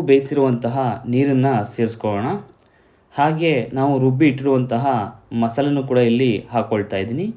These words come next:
ಇವಿಷ್ಟನ್ನು ಹಾಕ್ಕೊಂಡು ಸ್ವಲ್ಪ ಮಿಕ್ಸ್ ಮಾಡ್ಕೊಳ್ಳೋಣ. ಇಲ್ಲಿ ನಿಮಗೆ ಸಾಂಬಾರು ಗಟ್ಟಿ ಬೇಕು ಅಂದರೆ ಎಕ್ಸ್ಟ್ರಾ ನೀರನ್ನು ಹಾಕೋ ಅವಶ್ಯಕತೆ ಇರೋದಿಲ್ಲ. ಇಲ್ಲ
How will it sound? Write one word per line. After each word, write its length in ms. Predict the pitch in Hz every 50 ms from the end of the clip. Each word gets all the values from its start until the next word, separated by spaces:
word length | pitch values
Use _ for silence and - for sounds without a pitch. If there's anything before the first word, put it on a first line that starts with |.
| - _ _ _ _ _ _ _ -
ಇವಿಷ್ಟನ್ನು 500 | 139 131 131 135 131 - - 185 175 147
ಹಾಕ್ಕೊಂಡು 420 | 131 131 127 131 131 127 127 147 156 143 120 110 110 - - -
ಸ್ವಲ್ಪ 240 | - 139 135 135 135 135 117 117
ಮಿಕ್ಸ್ 200 | 113 113 - - 135
ಮಾಡ್ಕೊಳ್ಳೋಣ. 440 | 139 107 - - 104 104 107 139 175 202 202 - - - - - - _ _ _ _ _ _ _ _ -
ಇಲ್ಲಿ 200 | 147 143 151 151 156
ನಿಮಗೆ 260 | 151 147 147 147 160 143 - -
ಸಾಂಬಾರು 380 | 117 127 147 156 156 165 160 156 127
ಗಟ್ಟಿ 220 | 120 120 135 160 156 143
ಬೇಕು 180 | 135 135 135 131 127
ಅಂದರೆ 220 | 123 123 135 127 117 104 - - - - 117
ಎಕ್ಸ್ಟ್ರಾ 280 | 117 - - - 165 160 151
ನೀರನ್ನು 360 | 135 131 135 131 131 135 131 123 113 - - - _ - 123
ಹಾಕೋ 220 | 127 127 131 131 120 110
ಅವಶ್ಯಕತೆ 460 | 117 120 117 - 127 123 131 127 135 120
ಇರೋದಿಲ್ಲ. 320 | 113 110 107 101 95 101 120 185 226 - - _ _ _ - 143
ಇಲ್ಲ 120 | 151 151